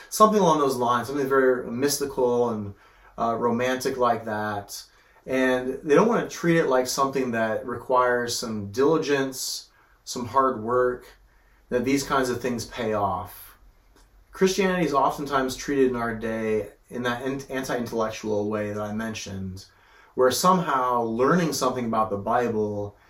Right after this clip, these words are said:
and about key doctrines that the Bible teaches is somehow counterproductive, and it doesn't create, uh, mature Christianity.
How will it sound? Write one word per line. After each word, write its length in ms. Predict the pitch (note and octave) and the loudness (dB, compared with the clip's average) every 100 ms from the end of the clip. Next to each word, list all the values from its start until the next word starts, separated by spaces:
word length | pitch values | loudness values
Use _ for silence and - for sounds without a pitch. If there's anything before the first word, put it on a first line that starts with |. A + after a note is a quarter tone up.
| - - | -20 -10
and 120 | A#2+ | -2
about 400 | A#2+ A#2+ A#2 - | 2 2 2 -4
key 180 | - E3 | -8 -4
doctrines 460 | C#3 B2+ - C3+ | 2 2 2 -2
that 80 | A#2 | -6
the 80 | A2 | -4
Bible 340 | G2+ A2+ G#2 | 0 0 -2
teaches 680 | G2+ - - - A2 G#2+ F#2 | -6 -8 -6 -2 0 0 -4
is 120 | A#2+ A2 | -6 -2
somehow 840 | F3+ F3+ D#3+ C#3 B2 A#2 A2 - _ - _ _ | 0 0 0 0 2 0 -2 -8 _ -20 _ _
counterproductive, 1040 | - D3 D3 C#3+ B2 A#2+ A2 - D#2+ D#2+ - - _ _ _ _ | -2 0 2 -2 -2 0 0 -2 -14 -16 -20 -20 _ _ _ _
and 120 | - B2+ | -2 2
it 80 | |
doesn't 320 | C3 C#3 C#3 C3 | 4 4 4 -2
create, 720 | - B2+ B2 A#2 A#2 - - | -2 0 0 -2 -6 -10 -6
uh, 160 | G#2+ G#2+ | -2 -2
mature 540 | A2 - - C#3+ C3 | -4 -8 -2 2 2
Christianity. 1040 | - B2 - A2 G#2+ G#2+ G2+ F#2+ G2 G2+ | 2 -6 -6 -6 -6 -6 -8 -10 -14 -16